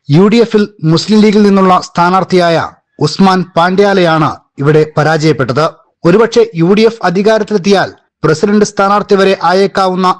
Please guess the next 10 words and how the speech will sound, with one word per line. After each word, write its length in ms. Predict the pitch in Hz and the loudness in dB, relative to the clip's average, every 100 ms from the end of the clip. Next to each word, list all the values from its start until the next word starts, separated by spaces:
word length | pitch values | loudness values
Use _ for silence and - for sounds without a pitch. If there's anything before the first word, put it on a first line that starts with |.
| - | -10
സ്ഥാനാർത്ഥിത്വമായിരുന്നു 960 | - 175 202 175 - 175 175 170 175 135 - - _ - | -4 -2 -2 -4 -2 0 2 2 0 -2 -4 -20 _ -4
ഉസ്മാൻ 360 | 151 202 175 165 - | 0 2 0 -4 -4
പാണ്ഡ്യാലയുടേത്. 680 | 160 165 170 156 135 131 151 - _ _ 139 | -2 0 0 2 0 0 -2 -4 _ _ 0
ഇവിടെയാണ് 440 | 151 185 180 175 170 _ 156 | 2 2 0 0 -4 _ -2
എൽ 60 | 165 170 | 0 2
ഡി 60 | 190 | 0
എഫ് 120 | 180 - | -2 -4
പിന്തുണയോടെ 680 | 175 185 185 175 170 110 - _ - | -2 0 2 2 0 -2 -8 _ -4
ഖാദർ 260 | 160 180 190 151 | -2 0 -2 -2
പാണ്ഡ്യാല 380 | 175 170 170 | 0 0 0